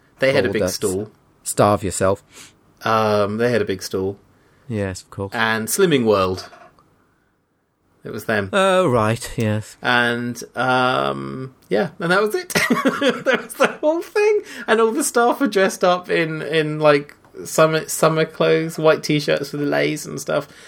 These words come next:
Speaker 1: and it was absolutely chucking it <laughs> down.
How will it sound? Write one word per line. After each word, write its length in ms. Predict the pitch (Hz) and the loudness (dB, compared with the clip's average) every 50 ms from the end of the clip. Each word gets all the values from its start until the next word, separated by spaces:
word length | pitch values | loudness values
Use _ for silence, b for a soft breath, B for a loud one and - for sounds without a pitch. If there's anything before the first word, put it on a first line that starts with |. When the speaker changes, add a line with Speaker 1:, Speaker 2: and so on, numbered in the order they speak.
| B B B | B B B
Speaker 1:
and 140 | - 135 | -2 -2
it 60 | 139 123 | 0 -2
was 220 | 131 127 - - _ _ - | -2 -4 -6 -8 _ _ 0
absolutely 720 | 160 160 151 156 - - - 147 127 120 117 92 92 113 | 2 2 2 0 -2 -6 -2 -2 -2 -2 -2 -4 -6 -8
chucking 360 | - - - - - 107 120 | -6 -8 -8 -4 -4 -4 0
it 100 | 117 107 165 - 719 | 2 4 4 4 4
<laughs> 60 | - | 2
down. 120 | - - | 2 2